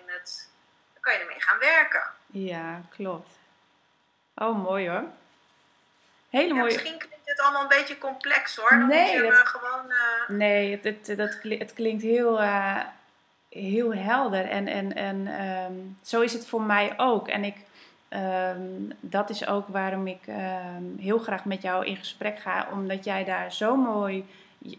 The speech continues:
Speaker 2: concreet je woorden aan kan geven. Hoe dat in zijn werking gaat. Voor veel mensen is het, ehm,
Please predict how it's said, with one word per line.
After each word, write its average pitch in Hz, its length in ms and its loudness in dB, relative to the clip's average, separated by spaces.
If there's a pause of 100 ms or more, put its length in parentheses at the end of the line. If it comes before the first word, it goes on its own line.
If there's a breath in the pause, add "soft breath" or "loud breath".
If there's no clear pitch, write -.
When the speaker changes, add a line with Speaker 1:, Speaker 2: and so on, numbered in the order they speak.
Speaker 2:
concreet 208 580 -2
je 202 120 -4
woorden 208 360 0
aan 262 300 4
kan 240 160 -2
geven. 240 520 -4
Hoe 208 220 -4
dat 196 320 -2
in 196 140 -6
zijn 185 200 -8
werking 185 420 -4
gaat. 233 320 0
Voor 214 120 -10
veel 240 240 -4
mensen 226 380 -4
is 208 180 -4
het, 196 220 -8
ehm, 185 360 -4